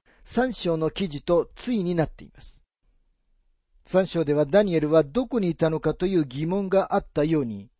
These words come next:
六章では三人のヘブル人の若者たちはどこにいるのかという疑問があります。彼らも確かにダニエルが神様に従ったように、ダニエルに続いたに違いありません。時間が経過しているので、おそらく彼らは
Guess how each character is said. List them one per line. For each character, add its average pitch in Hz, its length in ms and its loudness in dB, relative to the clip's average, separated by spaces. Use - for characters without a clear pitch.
六 170 220 0
章 180 160 0
で 143 100 0
は 185 260 6
三 220 300 2
人 240 160 -4
の 180 140 2
ヘ 123 180 0
ブ 196 140 -4
ル 226 120 -4
人 190 220 -4
の 160 160 4
若 151 300 4
者 185 180 -2
た 160 160 0
ち - 140 -8
は 180 160 4
ど 226 240 -6
こ 254 120 -4
に 185 160 0
い 170 60 0
る 160 100 -2
の 143 120 -2
か 107 280 -12
と 196 80 2
い 185 120 -2
う 165 80 2
疑 147 140 -6
問 160 200 -4
が 175 80 4
あ 156 40 8
り 117 80 -6
ま - 100 -20
す。 - 220 -20
彼 226 200 4
ら 175 100 4
も 156 120 -2
確 - 260 2
か 139 140 -6
に 117 260 -10
ダ 185 140 6
ニ 165 80 0
エ 151 60 4
ル 143 80 0
が 165 140 4
神 233 260 0
様 165 260 0
に 160 80 -4
従 190 320 -4
っ 180 60 0
た 175 180 4
よ 160 160 4
う 123 40 -2
に、 110 220 -8
ダ 196 180 6
ニ 240 120 0
エ 190 100 4
ル 156 100 0
に 180 160 0
続 156 340 -6
い 185 80 -6
た 190 140 0
に 196 100 0
違 - 220 -10
い 147 60 4
あ 127 40 0
り 107 80 -10
ま 90 100 -18
せ - 160 -20
ん。 - 40 -20
時 160 180 -4
間 226 200 2
が 214 140 4
経 190 220 4
過 175 160 2
し - 80 -12
て 170 100 0
い 156 40 0
る 143 60 -4
の 135 100 -4
で、 147 80 4
お 151 120 4
そ 208 140 0
ら 202 120 4
く 160 140 -6
彼 226 280 4
ら 147 100 2
は 113 260 -2